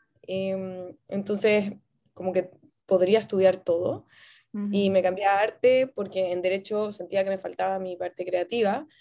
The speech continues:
Speaker 1: Y
Speaker 2: Ujú.
Speaker 1: estuve en arte un año y medio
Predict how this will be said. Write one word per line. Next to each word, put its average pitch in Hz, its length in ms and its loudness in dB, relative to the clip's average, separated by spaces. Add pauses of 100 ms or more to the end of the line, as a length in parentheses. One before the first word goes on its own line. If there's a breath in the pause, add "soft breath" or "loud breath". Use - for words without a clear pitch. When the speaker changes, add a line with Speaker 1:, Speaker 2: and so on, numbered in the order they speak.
(180 soft breath)
Speaker 1:
Y 196 60 -4
Speaker 2:
Ujú. 214 80 -2
Speaker 1:
estuve 208 220 2
en 202 120 2
arte 214 680 0
un 214 180 -4
año 214 200 -4
y - 20 -6
medio 196 600 -4